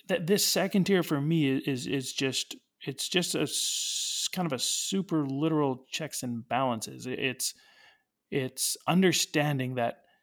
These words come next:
the space that you've created from the wake, meaning how high up in the boat you are, and your ability, you know, to, to have wa-, like, water speed as you enter the turn and,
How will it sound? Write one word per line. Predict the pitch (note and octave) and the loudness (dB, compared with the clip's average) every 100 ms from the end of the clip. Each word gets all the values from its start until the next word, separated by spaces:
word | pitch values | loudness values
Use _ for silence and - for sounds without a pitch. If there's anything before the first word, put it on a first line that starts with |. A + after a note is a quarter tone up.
| _ _ - | _ _ -8
the | B2 | -4
space | - - D#3+ D#3 | -2 2 4 2
that | - | 0
you've | E3 D#3+ | -2 -4
created | - D#3 C#3+ D3 C3+ - - | -2 0 0 -2 -8 -14 -8
from | B2+ | -4
the | B2+ | -4
wake, | B2+ A2 A2+ - | -2 -4 -6 -8
meaning | C3+ B2 A#2+ | -6 -4 -6
how | - A#2 | -4 -2
high | A#2+ C3 | 0 0
up | C3 | -2
in | |
the | C3+ | -6
boat | G#2+ - | -8 -10
you | A2 | -10
are, | A2 G#2+ _ _ - _ _ | -10 -14 _ _ -20 _ _
and | C#3+ C#3+ C#3 C3+ - | -2 0 0 -2 -6
your | C3+ A2+ | -8 -8
ability, | A2+ D3 D3+ D3 C3 - _ _ _ _ _ - | -2 0 2 0 -4 -8 _ _ _ _ _ -10
you | C#3+ | -8
know, | A#2 - | -8 -6
to, | C3+ A#2+ A3+ | -4 -4 -8
to | - | -4
have | C3+ A#2 A2+ | -2 -2 0
wa-, | C#3+ - | -2 -2
like, | D3 D3 C#3+ | -4 -4 -4
water | B2 C3+ C3+ | 2 4 4
speed | - C3+ B2+ C3 - | 0 -2 -4 -6 -6
as | B2+ B2 | -6 -4
you | C3 D#3 | -4 -4
enter | C#3 A#2+ C3 A#2 | -4 -4 -4 -6
the | A#2+ | -8
turn | B2 A2 G#2+ A2+ _ _ _ _ - - - _ - | -6 -4 -6 -8 _ _ _ _ -20 -20 -20 _ -8
and, | F3 A#2+ A2+ A2 G#2 | -4 -2 -2 -2 -4